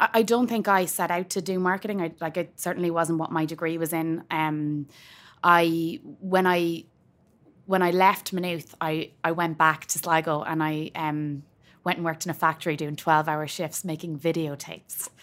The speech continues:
So, uh, and that made me just go, "This is def-, I definitely want something more than this. I want something that has interaction with other people." And, you know, so I, I really learned a lot by that process. I'm really glad it happened.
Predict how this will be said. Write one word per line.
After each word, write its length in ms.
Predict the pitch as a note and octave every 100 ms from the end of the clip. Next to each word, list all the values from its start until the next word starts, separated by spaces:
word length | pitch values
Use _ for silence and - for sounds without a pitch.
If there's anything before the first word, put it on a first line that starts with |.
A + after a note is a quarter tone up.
| - - - - - -
So, 480 | - F#3 E3 E3 D#3 F3
uh, 300 | E3+ D#3+ -
and 120 | F3+ F#3+
that 180 | G#3
made 200 | G3 F#3
me 100 | E3+
just 180 | E3 E3
go, 240 | E3+ D#3 C#3+
"This 240 | D#3+ D#3
is 120 | D3+
def-, 360 | - D#3 D#3 -
I 80 | D#3
definitely 440 | D#3 D#3 - E3
want 580 | D#3 D#3+ D#3 - - - - _ -
something 340 | E3+ D3+ D#3
more 160 | D3 C#3+
than 100 | D3
this. 160 | C#3
I 60 | D#3+
want 240 | D#3 D#3
something 340 | D#3+ D#3 D3+ D3
that 100 | C#3+
has 320 | D#3 D3+ -
interaction 680 | D#3 D#3 D3 - - D3 C#3+
with 120 | C#3+
other 140 | D3
people." 480 | D3+ D3 D3+ C#3+ C#3+ -
And, 400 | C#3+ C3+ C3+ -
you 100 | D#3
know, 140 | C#3+
so 160 | C3 E3+
I, 140 | E3 - - - - - -
I 60 | F#3+
really 280 | G3 G3+ F#3
learned 260 | F#3 F3+
a 100 | D#3+
lot 280 | D#3+ D#3 - _
by 100 | D#3+
that 180 | D#3 -
process. 280 | D#3 D#3+ D3+
I'm 120 | D3+
really 160 | D#3+
glad 280 | D#3+ D#3+ D#3+
it 80 | D#3
happened. 500 | D#3+ E3 B3 C#4